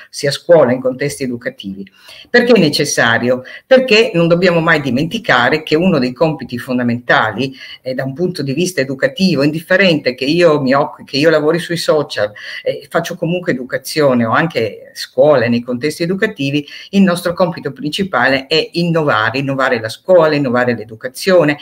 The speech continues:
e di conseguenza innovare anche la pratica promozionale. Poi vedremo il perché, anzi lo vediamo subito <laughs> nella seconda riga, perché da decenni, eh, e qui, eh, è meglio che non dica la mia età, eh, anagrafica, però diciamo che,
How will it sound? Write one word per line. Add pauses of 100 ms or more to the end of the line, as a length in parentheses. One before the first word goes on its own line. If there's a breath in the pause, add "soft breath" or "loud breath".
(140 loud breath)
e
di
conseguenza
innovare (560 loud breath)
anche
la
pratica
promozionale.
Poi
vedremo
il
perché, (320 loud breath)
anzi
lo
vediamo
subito
<laughs>
nella
seconda
riga, (320 loud breath)
perché
da
decenni,
eh,
e
qui,
eh,
è
meglio
che
non
dica
la
mia
età, (300 loud breath)
eh,
anagrafica,
però
diciamo
che,